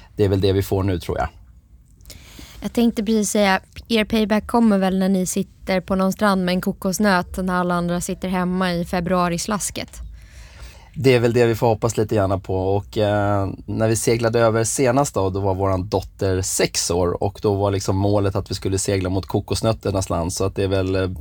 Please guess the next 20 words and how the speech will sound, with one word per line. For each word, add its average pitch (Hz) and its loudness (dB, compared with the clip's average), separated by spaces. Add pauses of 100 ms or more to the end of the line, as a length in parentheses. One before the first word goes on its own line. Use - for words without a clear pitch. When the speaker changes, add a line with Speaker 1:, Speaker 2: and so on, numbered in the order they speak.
Speaker 1:
precis - -2
som 101 -2
du 101 0
säger, 98 0
det 101 0
är 98 0
väl 98 0
det 98 0
som 104 -2
är 101 0
vårt 95 0
mål 95 0
även 90 0
nu 101 0
då. - -4 (1300)
Speaker 2:
Kokosnötterna 214 0
och 190 -4
sköldpaddorna, 185 -2 (280)
tänker - -12
jag. - -10